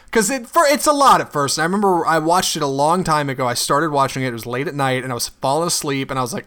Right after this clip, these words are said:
"I'm not gonna be committed to this movie in the way I need to be." Um,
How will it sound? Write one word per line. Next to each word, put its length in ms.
"I'm 180
not 200
gonna 120
be 120
committed 400
to 20
this 160
movie 240
in 80
the 80
way 140
I 60
need 200
to 60
be." 280
Um, 440